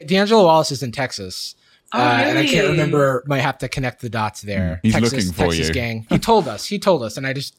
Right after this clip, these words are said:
Speaker 1: am a bad friend. Um, <laughs>
Speaker 3: <laughs>
Speaker 1: so what was your introduction to YouTube like? You mentioned that, like, you're living out a dream now,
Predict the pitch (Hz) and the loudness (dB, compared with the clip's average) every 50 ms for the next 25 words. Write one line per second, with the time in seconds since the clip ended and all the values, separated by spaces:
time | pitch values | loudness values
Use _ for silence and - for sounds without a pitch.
0 | _ - 135 135 135 120 135 139 127 123 123 117 110 - _ _ _ _ - - | _ -8 -6 -6 -4 -2 0 0 0 0 -2 -4 -6 -10 _ _ _ _ -10 -6
1 | 143 117 101 95 90 90 135 143 147 160 - - 208 185 - - 196 165 156 - | -6 -6 -6 -6 -8 -10 -6 -2 0 2 4 6 6 8 8 6 6 6 6 4
2 | 165 156 - - 175 - - - 170 139 - - 185 170 160 156 151 147 139 131 | 4 4 2 2 0 0 2 0 0 0 2 4 4 6 6 6 6 4 2 0
3 | - - 131 143 180 214 214 240 240 220 226 214 196 190 185 175 165 160 147 127 | -4 -6 0 2 2 2 2 0 -4 -4 -4 -2 0 0 2 0 0 -2 -2 -6
4 | - - 156 170 - - 151 143 139 - - 160 135 123 - 113 113 127 131 - | -6 -6 -6 -4 -4 -4 -4 -4 -4 -4 -6 -8 -8 -8 -6 -6 -6 -6 -6 -8
5 | 123 107 90 101 98 92 92 - 131 123 127 127 139 143 - 135 117 110 107 110 | -10 -10 -10 -10 -12 -10 -10 -8 -8 -8 -6 -8 -6 -6 -6 -6 -6 -8 -8 -8
6 | 113 - - 110 107 98 110 120 120 117 120 113 123 117 113 107 98 95 90 - | -8 -10 -10 -10 -12 -10 -12 -12 -10 -10 -10 -8 -8 -8 -8 -8 -8 -8 -10 -8
7 | 110 113 113 110 101 98 95 92 90 90 92 _ _ _ _ _ _ 110 110 113 | -6 -6 -6 -4 -6 -6 -8 -10 -12 -12 -16 _ _ _ _ _ _ -6 -4 -4
8 | 120 135 147 135 117 107 | -2 -2 -2 -2 -2 -4